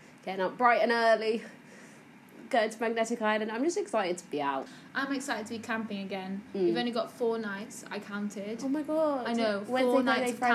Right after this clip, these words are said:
Speaker 2: camping.
Speaker 1: Sat-, yeah, four nights.
Speaker 2: Which I'm really upset about, but also, like, I just,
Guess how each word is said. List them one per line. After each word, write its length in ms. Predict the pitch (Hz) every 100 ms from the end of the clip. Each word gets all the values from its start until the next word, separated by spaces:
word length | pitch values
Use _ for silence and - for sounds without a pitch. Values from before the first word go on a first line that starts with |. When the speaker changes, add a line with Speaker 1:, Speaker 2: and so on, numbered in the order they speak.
| 226
Speaker 2:
camping. 60 | 220
Speaker 1:
Sat-, 200 | 240 202
yeah, 240 | 262 302
four 260 | - 311 311
nights. 640 | 302 294 277 226 - - - -
Speaker 2:
Which 160 | 226
I'm 180 | 240 233
really 220 | 226 226
upset 340 | 226 - 254 220
about, 320 | 208 196 202
but 140 | -
also, 300 | 202 202 214
like, 180 | 202 170 - -
I 80 | 214
just, 220 | 220